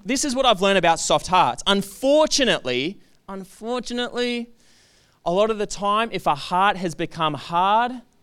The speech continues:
one of the only ways for there to be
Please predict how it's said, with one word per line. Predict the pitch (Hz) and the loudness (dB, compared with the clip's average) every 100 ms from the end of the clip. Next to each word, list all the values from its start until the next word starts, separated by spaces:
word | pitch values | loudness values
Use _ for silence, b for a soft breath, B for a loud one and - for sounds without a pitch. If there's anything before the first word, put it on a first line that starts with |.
| _ _ _ _ - | _ _ _ _ -2
one | 175 | 2
of | 196 | 4
the | 190 190 | 4 4
only | 214 226 220 | 4 4 2
ways | 202 220 208 156 151 180 - - | 4 4 4 4 0 -2 -6 -10
for | - 175 | -4 -2
there | 175 185 185 | 0 0 0
to | 185 | -4
be | 143 180 175 175 175 | -2 0 2 0 -4